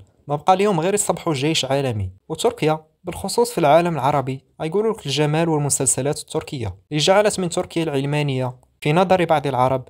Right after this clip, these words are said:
بمثابة الخلافة العثمانية الجديدة. وهذا بقية الدول الإفريقية والرتبة تاعها في مؤشر القوة الناعمة. غتقول لي كيفاش هاد الشيء يحمي الدولة؟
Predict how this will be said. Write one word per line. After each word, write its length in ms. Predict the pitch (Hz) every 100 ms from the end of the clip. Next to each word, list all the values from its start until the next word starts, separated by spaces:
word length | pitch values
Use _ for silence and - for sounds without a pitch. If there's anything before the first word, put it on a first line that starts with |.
| _
بمثابة 520 | 139 143 151 151 185 175
الخلافة 460 | 160 - 151 160 165
العثمانية 580 | 143 131 139 131 135 139
الجديدة. 500 | 135 143 156 101 95 - -
وهذا 280 | 156 180
بقية 320 | 196 - 208 208
الدول 340 | 143 131 170 170
الإفريقية 680 | 160 - 147 143 127 123 123 _ _ _
والرتبة 400 | 135 135 170 165
تاعها 340 | 151 160 120 139
في 120 | 147
مؤشر 400 | 131 135 - 135
القوة 320 | 131 135 139
الناعمة. 500 | 147 151 151 113 95 - _ _ 165
غتقول 320 | 151 170 233
لي 100 | 247
كيفاش 400 | 240 240 254 -
هاد 60 | 190
الشيء 260 | - 190
يحمي 260 | 185 - 170
الدولة؟ 400 | 135 147 131